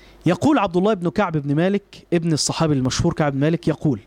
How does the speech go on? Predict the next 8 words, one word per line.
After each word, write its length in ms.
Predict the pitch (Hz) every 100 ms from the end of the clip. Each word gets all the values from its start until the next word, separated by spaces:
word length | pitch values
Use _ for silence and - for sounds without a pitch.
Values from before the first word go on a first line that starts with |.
| _ - - - - -
"كان 320 | 247 285 262
مما 220 | 254 226
صنع 380 | 190 240 254 185
الله 440 | 180 175 214 180 170
لرسوله 760 | 156 143 190 185 180 170 190 - _ - - 185
أن 200 | 208 202
الأوس 560 | 196 - 269 233 -
والخزرج 1000 | 185 170 156 - 214 190 170 208 233 160